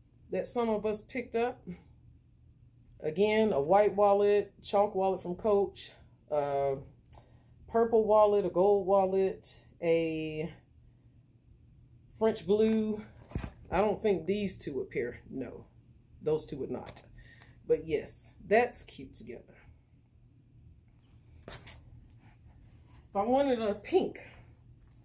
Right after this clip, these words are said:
this is the confetti pink from Coach. So even if I didn't do purple, this here, this definitely goes.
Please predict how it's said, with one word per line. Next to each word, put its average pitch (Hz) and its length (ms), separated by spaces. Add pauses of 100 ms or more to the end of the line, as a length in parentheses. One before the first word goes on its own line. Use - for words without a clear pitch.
this 226 160
is 190 100
the 185 120
confetti 202 440
pink - 320
from - 140
Coach. - 340 (420)
So 214 160
even 285 160
if 269 140
I 262 80
didn't 226 240
do 220 100
purple, 202 520 (100)
this 240 300
here, 285 560 (1080)
this 233 240
definitely 202 360
goes. - 360